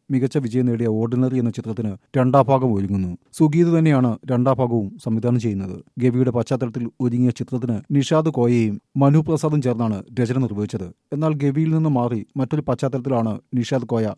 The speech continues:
രണ്ടാം ഭാഗത്തിന് തിരക്കഥ ഒരുക്കുന്നത്. മല്ലു സിംഗ് സീനിയേഴ്സ്, സ്പാനിഷ് മസാല, ത്രീ ഡോട്ട്സ്, മധുര നാരങ്ങ, ബയ്യ ബയ്യ, റോമൻസ്, ഹൺഡ്രഡ് ആൻഡ് വൺ വെഡിങ്സ്,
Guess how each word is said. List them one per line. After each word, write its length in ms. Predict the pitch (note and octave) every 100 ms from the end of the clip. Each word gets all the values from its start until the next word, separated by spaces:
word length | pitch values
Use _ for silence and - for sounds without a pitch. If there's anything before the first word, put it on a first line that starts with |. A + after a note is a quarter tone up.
| _ _ _
രണ്ടാം 280 | C3+ C3+ C#3+
ഭാഗത്തിന് 340 | B2+ B2 A#2 G#2
തിരക്കഥ 360 | - C3 A#2+ C#3
ഒരുക്കുന്നത്. 480 | A2+ G2+ G#2+ F#2 F2 - D3
മല്ലു 300 | D3+ E3 F3+
സിംഗ് 320 | D#3+ C#3+ B2 -
സീനിയേഴ്സ്, 520 | - C#3 C#3 B2+ A2
സ്പാനിഷ് 500 | - C#3+ C#3 D#3 C3
മസാല, 320 | B2 B2+ A#2 G#2 -
ത്രീ 180 | - D3
ഡോട്ട്സ്, 320 | C#3+ A#2 - - _ D#3+
മധുര 300 | C#3 C#3 D#3+
നാരങ്ങ, 360 | C3+ B2 A#2 A2 F#2+ _
ബയ്യ 340 | C3+ C3+ D3 D#3+
ബയ്യ, 280 | B2+ A#2 A2 G2+ _ -
റോമൻസ്, 480 | C3+ C#3 C3 A#2 - - _
ഹൺഡ്രഡ് 360 | C#3+ D3 E3
ആൻഡ് 140 | D#3 D3
വൺ 120 | C#3+
വെഡിങ്സ്, 380 | B2 A#2+ B2